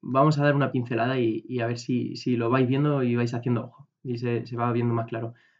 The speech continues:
Pues a ver, antiguamente, cuando tenían que, cuando se hacía una fotografía, se hacía y entonces se revelaba.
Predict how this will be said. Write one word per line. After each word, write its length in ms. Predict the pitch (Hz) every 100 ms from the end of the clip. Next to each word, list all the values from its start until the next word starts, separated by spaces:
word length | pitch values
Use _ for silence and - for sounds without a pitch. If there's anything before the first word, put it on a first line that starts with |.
| _
Pues 140 | 139
a 40 | 143
ver, 240 | 131 - -
antiguamente, 760 | 139 143 185 208 220 190 220 - _ _ _ _ -
cuando 600 | 143 131 127 123 120 120
tenían 460 | 117 123 143 156 160
que, 300 | 165 160 156
cuando 160 | 127
se 100 | 117
hacía 140 | - 147
una 100 | 156
fotografía, 540 | 165 175 170 208 214 - _ _ _ _
se 200 | - 123
hacía 420 | 117 - 180 226 - _ _ _ _ -
y 80 | 143
entonces 480 | 160 151 117 - -
se 200 | - 123
revelaba. 560 | 123 117 170 202 254